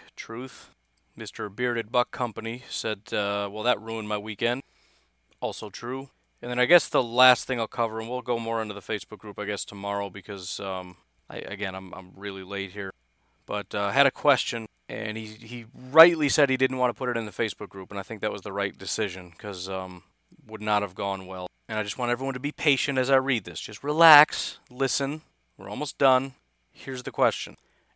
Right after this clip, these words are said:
At what point are we doing more damage to our draft picks than good to our season? Personally, I don't see a Super Bowl after this destruction of a game,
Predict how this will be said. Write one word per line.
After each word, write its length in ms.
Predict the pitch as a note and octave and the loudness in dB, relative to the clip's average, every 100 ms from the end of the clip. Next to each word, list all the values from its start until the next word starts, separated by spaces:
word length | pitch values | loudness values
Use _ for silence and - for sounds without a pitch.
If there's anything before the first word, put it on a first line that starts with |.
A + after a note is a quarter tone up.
| _ | _
At 160 | B2+ A#2+ | 2 4
what 240 | C#3+ F#3 | 4 2
point 340 | - F3+ C#3+ - | 2 2 2 2
are 100 | C3+ | 0
we 120 | C3 | 0
doing 280 | B2+ C3 B2 | -2 -2 -2
more 220 | B2 B2+ | -2 -2
damage 480 | A#2+ C3+ C3+ A#2+ - | 2 4 4 0 -4
to 120 | B2+ | -4
our 100 | A2+ | -4
draft 420 | G2+ A#2 C3 - | -2 4 4 4
picks 260 | - A2 - | -4 -6 -6
than 200 | A2+ G#2+ | -8 -6
good 180 | A2+ G#2 | -8 -6
to 120 | A2+ | -8
our 120 | A2 | -6
season? 440 | - B2 G#2+ F2 - _ _ _ | -4 -4 -6 -8 -16 _ _ _
Personally, 560 | - D#3+ E3 D3 B2 B2 | -2 0 0 0 0 0
I 180 | - C3+ | 4 6
don't 220 | D#3 C#3+ | 6 2
see 160 | - C3+ | 0 -2
a 40 | |
Super 300 | - C#3 B2 | -4 -6 -8
Bowl 240 | A2+ A2+ | -4 0
after 200 | A2 G#2+ | 0 -4
this 200 | G#2+ G#2+ | -8 -8
destruction 540 | - - - A#2 - A2+ | -6 -6 -4 -6 -6 -10
of 80 | G2 | -10
a 40 | |
game, 380 | F#2 C3 C#3+ | -4 -2 -2